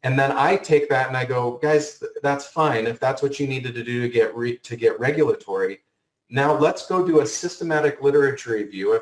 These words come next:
big fifty thousand dollar project. Let's go pull all the literature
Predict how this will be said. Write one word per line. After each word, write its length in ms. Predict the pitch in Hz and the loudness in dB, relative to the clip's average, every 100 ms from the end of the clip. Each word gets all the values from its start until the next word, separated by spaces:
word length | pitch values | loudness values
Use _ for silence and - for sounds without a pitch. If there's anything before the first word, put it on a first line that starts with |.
| 110 | 2
big 260 | 147 147 | 2 2
fifty 440 | - - 160 160 151 | -10 -4 -4 -2 -4
thousand 400 | 147 135 131 127 | 0 0 -2 -2
dollar 260 | 120 120 | 2 4
project. 560 | 110 127 120 113 98 - | 2 4 2 2 -2 -6
Let's 200 | 135 135 | -8 -2
go 260 | 156 151 151 | 2 2 4
pull 240 | 156 147 - | 4 6 6
all 240 | 123 156 | 4 4
the 80 | 156 | 4
literature 760 | 143 143 139 - - 294 - | 2 4 2 0 -6 -8 -10